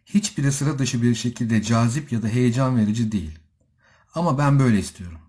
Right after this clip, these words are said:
Heyecan içinde geçen o yıllardan sonra maceralarımdan öğrendiğim en büyük ders şuydu. Mutlak özgürlük kendi başına hiçbir anlam ifade etmez. Özgürlük daha büyük bir anlama ulaşma fırsatı yaratır.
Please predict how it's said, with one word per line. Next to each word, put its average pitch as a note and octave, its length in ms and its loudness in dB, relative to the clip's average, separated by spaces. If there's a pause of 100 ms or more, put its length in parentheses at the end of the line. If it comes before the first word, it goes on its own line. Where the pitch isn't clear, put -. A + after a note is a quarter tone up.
(520)
Heyecan C#3+ 460 2
içinde C3 300 0
geçen A2+ 340 0
o C3 60 0
yıllardan B2 600 2
sonra F2+ 400 -6 (320)
maceralarımdan C#3 920 2
öğrendiğim C3 600 0
en D3 240 -2
büyük A#2+ 260 2
ders A#2 200 -2
şuydu. F#2+ 380 -4 (880)
Mutlak B2+ 460 0
özgürlük G#2 720 -2
kendi B2 340 0
başına G#2 380 -2
hiçbir C3 440 -6
anlam A2+ 340 2
ifade G2 400 -4
etmez. F2 400 -14 (380)
Özgürlük F3+ 680 2
daha C#3+ 280 0
büyük E3 280 -6
bir C#3+ 240 -2
anlama C3+ 320 2
ulaşma C3 480 -2
fırsatı B2 420 -4
yaratır. F#2 500 -6